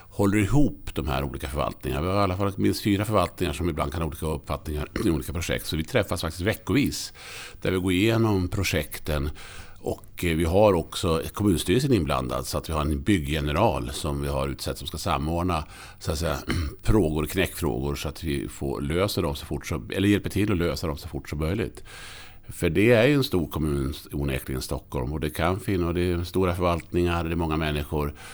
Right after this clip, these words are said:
Så det är vill-, det är väldigt viktigt att ha det här politiska trycket, att vi tar upp frågorna <laughs> i princip en gång i veckan om det är så att det är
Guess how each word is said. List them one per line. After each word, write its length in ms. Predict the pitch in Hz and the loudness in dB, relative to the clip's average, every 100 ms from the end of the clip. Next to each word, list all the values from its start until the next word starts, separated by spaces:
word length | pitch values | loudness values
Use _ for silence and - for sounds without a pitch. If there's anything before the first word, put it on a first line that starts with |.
| - | -16
Så 160 | - 85 | -6 0
det 80 | 80 | 2
är 80 | |
vill-, 420 | 90 87 123 113 101 | 2 4 4 4 0
det 100 | 95 | 2
är 40 | |
väldigt 240 | 110 95 90 | 4 4 2
viktigt 460 | 107 - - 151 | 0 0 -2 0
att 80 | 87 | 0
ha 160 | 87 123 | 2 2
det 80 | 90 | 2
här 60 | |
politiska 680 | - - 85 135 131 107 - | 0 2 4 2 0 -2 -2
trycket, 580 | - 58 - - - - | -4 -8 -8 -12 -8 -8
att 220 | 73 - | -6 -2
vi 300 | 92 120 117 110 90 - - - - | 0 0 -2 -4 -10 -14 -18 -18 -4
tar 120 | 110 | 0
upp 160 | 107 - | 0 2
frågorna 340 | 117 98 98 | 2 4 2
<laughs> 160 | 92 - | 0 -2
i 80 | |
princip 320 | - - 110 104 | -4 -2 -2 0
en 120 | 98 | 2
gång 120 | 92 | 2
i 40 | |
veckan 340 | 92 87 - 98 | 2 0 0 2
om 140 | 95 | 2
det 60 | 87 | 2
är 40 | |
så 240 | 85 82 73 | 0 -2 -2
att 120 | 73 | -2
det 100 | 76 | -4
är 500 | 67 67 - - | -4 -8 -12 -8